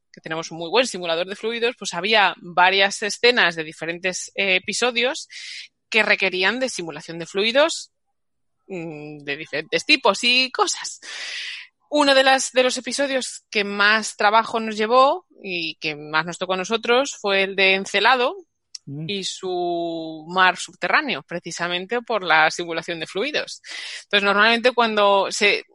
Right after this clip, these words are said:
Speaker 1: cuando se reparte el trabajo de efectos visuales, tanto en una película como en una serie, y se hace por, se suele hacer o por episodios completos, cuando es una serie, o si no, por secuencias. Es decir, se puede, se suele repartir por secuencias. Entonces, se,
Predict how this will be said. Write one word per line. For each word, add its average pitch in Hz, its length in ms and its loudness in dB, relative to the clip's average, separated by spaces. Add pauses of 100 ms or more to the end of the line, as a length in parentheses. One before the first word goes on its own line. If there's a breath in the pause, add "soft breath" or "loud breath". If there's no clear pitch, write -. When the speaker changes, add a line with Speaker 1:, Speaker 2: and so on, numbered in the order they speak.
(140)
Speaker 1:
cuando 202 180 -2
se 208 100 -4
reparte 220 440 2
el 240 60 -8
trabajo 240 520 2
de 220 100 0
efectos 220 320 -6
visuales, 220 420 0
tanto 180 160 -14
en 190 60 -10
una 190 120 -4
película 202 340 -4
como 185 180 -10
en 190 60 -6
una 190 200 -2
serie, 202 460 -4 (480 loud breath)
y 214 80 -6
se - 160 -2
hace 190 280 -2
por, 196 760 0
se - 140 -8
suele 214 160 0
hacer 240 280 0 (260)
o 190 80 -6
por 190 300 0
episodios 269 600 0
completos, 277 920 -2
cuando 190 200 -2
es 196 100 -8
una 190 140 0
serie, 262 320 2
o 254 40 0
si 208 120 -6
no, 208 100 2
por 226 140 0
secuencias. 165 680 -6
Es 180 40 -18
decir, 170 240 -10
se - 140 -6
puede, 180 240 2
se - 100 -6
suele 196 260 0
repartir 196 380 -2
por 202 140 -10
secuencias. - 540 -12
Entonces, 170 280 -12
se, 175 180 0